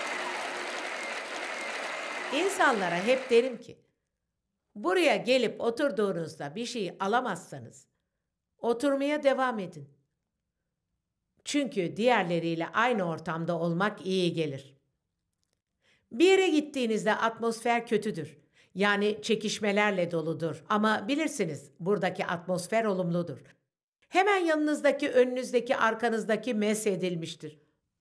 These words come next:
Tanrı onlarda yaşıyordur. Burası çok iyi bir yer. Olmak için iyi bir yer. <laughs> Evet.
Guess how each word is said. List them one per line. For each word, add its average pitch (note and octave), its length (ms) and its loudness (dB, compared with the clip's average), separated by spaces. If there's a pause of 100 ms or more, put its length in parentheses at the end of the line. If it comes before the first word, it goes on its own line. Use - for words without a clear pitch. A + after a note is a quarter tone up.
(140)
Tanrı G#3+ 380 4
onlarda G#3 500 4
yaşıyordur. G#3 800 4 (280)
Burası G#3 680 0
çok A#3+ 460 0
iyi F3+ 380 -2
bir E3+ 60 -2
yer. D3 280 -4 (680)
Olmak B3 520 2
için C#4+ 560 -2
iyi G3 400 4
bir F3 60 -2
yer. D3+ 320 -2 (1500)
<laughs> G3 220 -4 (640)
Evet. G3+ 240 4